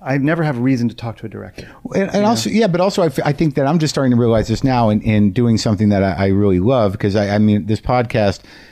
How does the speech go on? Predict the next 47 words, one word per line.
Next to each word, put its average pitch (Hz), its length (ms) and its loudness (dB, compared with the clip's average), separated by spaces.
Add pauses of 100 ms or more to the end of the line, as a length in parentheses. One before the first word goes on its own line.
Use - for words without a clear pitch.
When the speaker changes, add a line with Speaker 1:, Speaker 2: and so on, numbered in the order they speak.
Speaker 2:
you 113 80 0
know, 104 40 0
despite 110 420 -2
the, 104 160 2
the 104 260 0
form 147 440 0
is 95 120 0
new 98 300 4
and, 95 200 -2
and 95 420 2
what 95 120 2
have 107 220 0
you, 98 120 2
it 101 200 2
really, 110 260 2
it's 98 400 -4
good 143 180 -2
for 110 120 -2
me. 104 400 2 (280)
It's 98 140 -4
good 127 160 -2
for - 100 -2
what 107 180 2
I 98 100 2
like 95 240 0
to 101 100 -4
do. 85 360 -2
Speaker 1:
Yeah. 156 300 -2
Speaker 2:
It 101 60 -2
gives 107 220 0
me 104 180 2
complete 120 480 -2
freedom 104 360 0
and 104 80 2
it 107 140 2
engages 120 480 0
me, 101 140 2
is 101 80 -2
that 117 240 -2 (540)
when 123 200 0
people 185 360 0
are 143 80 2
doing 175 320 2
things, 107 320 -2
you're 160 80 -6
fucking 135 580 -2
busy. 180 640 -2